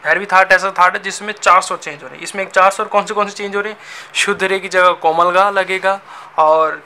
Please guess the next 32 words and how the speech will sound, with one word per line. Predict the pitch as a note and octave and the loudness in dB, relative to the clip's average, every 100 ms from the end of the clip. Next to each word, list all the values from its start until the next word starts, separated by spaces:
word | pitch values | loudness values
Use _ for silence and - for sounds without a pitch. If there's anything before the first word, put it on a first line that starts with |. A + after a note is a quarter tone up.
| - - - - - - - - - - - | -20 -20 -20 -20 -20 -20 -20 -20 -20 -20 -12
शुद्ध | - G3+ F3+ | -6 -4 -4
गा | F3 F3 | 2 4
की | F3+ | 4
जगह | F#3+ F3+ | 2 2
कोमल | F3 F3 E3+ F3+ | 2 2 0 0
गा | F3+ F#3+ F#3+ - - - | 2 2 0 -16 -14 -4
और | D3+ | -4
शुद्ध | D3 F#3+ F3+ | -2 -8 -8
रे | F3+ F#3 | -8 -8
की | |
जगह | F#3 F3 | -4 -4
कोमल | E3+ D#3+ E3+ | -2 -6 -6
रे | F3 G3+ G3+ - | -6 -8 -10 -6
और | D3 D3 D3 | 2 2 2
शुद्ध | G3 F3+ | -8 -10
धा | D#3 D3+ | -2 0
की | E3+ F3+ | 0 -6
जगह | F3+ F3 F3+ F3+ - - | -4 -2 -2 -4 -20 -10
कोमल | - E3 F3+ F3+ | -4 0 -2 -2
धा | G3 | -4
और | F#3+ | -4
शुद्ध | - D#3+ | -10 -12
नी | D#3+ E3+ | -12 -12
की | E3 | -10
जगह | D#3+ G#3 | -10 -10
कोमल | - E3+ D#3 | -6 -4 -4
नी। | C#3 C3+ | -8 -14
देखिए | C#3 C#3 - - - | -18 -20 -20 -20 -20
अभी | D#3 | -18
सा, | E3+ - E3 E3 G3+ - - - - | -14 -6 0 0 0 -6 -20 -20 -8
कोमल | E3+ E3 F3 | -6 -4 -4
रे, | F3 G3 | -4 -6